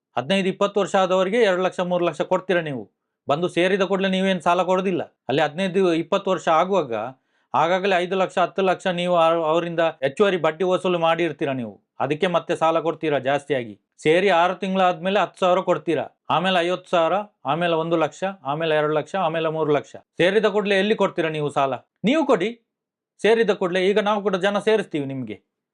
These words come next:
ಎರಡು ಲಕ್ಷ, ಮೂರು ಲಕ್ಷ ಸಾಲ ಕೊಡಿ ಸೇರಿದ ಕೂಡಲೇ.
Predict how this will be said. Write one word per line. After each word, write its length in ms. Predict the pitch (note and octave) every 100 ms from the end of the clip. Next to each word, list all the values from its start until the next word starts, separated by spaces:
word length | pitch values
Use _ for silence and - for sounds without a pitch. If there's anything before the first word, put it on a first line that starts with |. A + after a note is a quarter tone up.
| _ _ -
ಎರಡು 200 | F3 G3
ಲಕ್ಷ, 200 | F#3+ -
ಮೂರು 260 | F#3 F#3+ F3+
ಲಕ್ಷ 220 | E3+ -
ಸಾಲ 300 | D3+ F#3+ F#3+
ಕೊಡಿ 240 | G3 D#3+
ಸೇರಿದ 300 | A#2+ F3+ E3
ಕೂಡಲೇ. 360 | D3 E3 C3